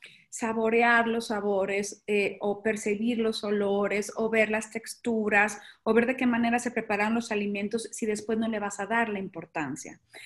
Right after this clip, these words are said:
Entonces, aunque sea una quesadilla, o aunque sea un,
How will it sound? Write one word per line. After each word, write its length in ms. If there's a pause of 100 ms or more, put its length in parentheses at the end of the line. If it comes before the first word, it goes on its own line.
Entonces, 420
aunque 260
sea 140
una 180
quesadilla, 800
o 80
aunque 200
sea 260
un, 500